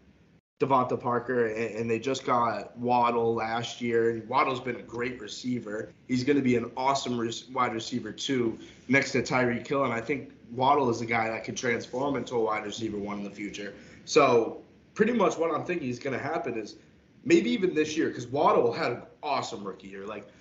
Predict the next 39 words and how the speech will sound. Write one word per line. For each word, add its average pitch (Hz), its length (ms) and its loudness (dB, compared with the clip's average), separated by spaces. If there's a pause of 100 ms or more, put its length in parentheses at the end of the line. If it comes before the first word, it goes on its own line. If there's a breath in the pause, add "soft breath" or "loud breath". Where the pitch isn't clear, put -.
(120)
a 127 80 0
very 165 340 6
underrated 139 540 0
rookie 123 300 -4
year 117 200 2
just 117 240 -8
because 120 300 -4
of 117 80 -2
the 113 80 -6
year 113 160 0
that 113 160 -2
Ja'Marr 110 260 -6
Chase 110 320 -4
had. 127 380 -2 (140)
Waddle 147 340 6
was, 127 300 0 (300)
I 127 120 -6
mean, 120 260 -2 (460)
not 135 360 2
right 127 220 0
behind 156 340 2
him, 139 80 -2
but 123 100 -2
he 131 200 -2
was 185 160 2
behind 135 380 0
him 117 100 -2
not 131 240 0
too 147 220 -4
far 131 340 0
away. 107 320 -6 (420 loud breath)
Um, 113 760 4
so 123 340 -6
I 104 140 -8
keep 101 180 -12
hitting 92 160 -16 (100)
this - 120 -20
thing. - 180 -16 (320 loud breath)
Waddle, 156 640 2